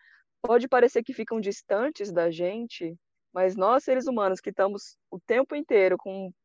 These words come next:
pensamentos, com uma mente acelerada, o nosso pensamento é povoado de conversas internas sobre o outro. Então, como eu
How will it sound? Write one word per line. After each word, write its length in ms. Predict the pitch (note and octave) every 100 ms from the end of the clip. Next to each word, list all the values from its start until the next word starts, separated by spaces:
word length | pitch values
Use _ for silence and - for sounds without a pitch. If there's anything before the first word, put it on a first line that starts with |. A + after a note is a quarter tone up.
| _
pensamentos, 760 | G#3 G#3 A3+ G#3 F#3 F3 - E3 - - _ _ _
com 140 | - F#3
uma 160 | F#3+
mente 260 | F#3+ G3+ G#3+
acelerada, 840 | A3 F#3+ F3+ E3 F#3+ A3 F3 E3 - _ _ _ _ _ _ _ _ _
o 60 | A3
nosso 260 | A3 B3
pensamento 720 | A#3 A#3 - A#3 A3+ A#3 B3+ B3
é 160 | A#3 - _ _ -
povoado 600 | B3 D4+ C#4 A#3+ B3 B3+
de 80 | C4
conversas 560 | C4 A3 G#3 B3 A3+
internas 580 | A#3 - F#3+ G#3+ A#3 -
sobre 340 | - C4+ A#3 C4+
o 60 |
outro. 420 | C4+ A#3 - D#3 D#3 _ _ _ _ _ _ _ _ -
Então, 680 | G#3+ - A3+ A3 A#3 A#3+ A#3+
como 400 | A#3 B3 C#4
eu 120 | C#4